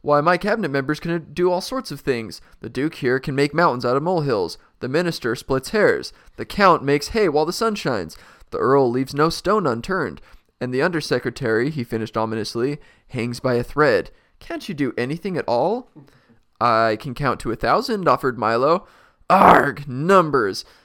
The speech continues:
Never mention numbers in here. Only use them when we absolutely have to," growled Azaz disgustingly. "Now, why don't you and Talk come up here and sit next to me, and we'll have some dinner."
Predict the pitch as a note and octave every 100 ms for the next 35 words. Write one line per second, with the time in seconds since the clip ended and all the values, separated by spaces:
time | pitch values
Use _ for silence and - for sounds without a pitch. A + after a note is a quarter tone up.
0 | _ - G3 D#3+ C3 B2+ C3+ A#2+ A#2+ A2+
1 | A#2+ B2 C3 F#2 D2 - - - G#3 F3+
2 | F3+ E3 F3 D3 B2+ - E3 F3 - D#3+
3 | C3 C3 A#2+ - B2 F#2 E2+ G#2 G2 G#2+
4 | A#2 F#2+ A2 - - - F#2 G2+ F2 E2
5 | A#2+ - _ _ D#3 D#3+ D3 A#2+ A3 A3
6 | G3 F#3 F#3+ D#3 E3+ D#3+ - D#3 C#3+ -
7 | C#3+ C#3+ B2 - F#3 D3+ - - A#2+ A2
8 | C3+ E3 C3 - C#3 F3+ C3+ E2+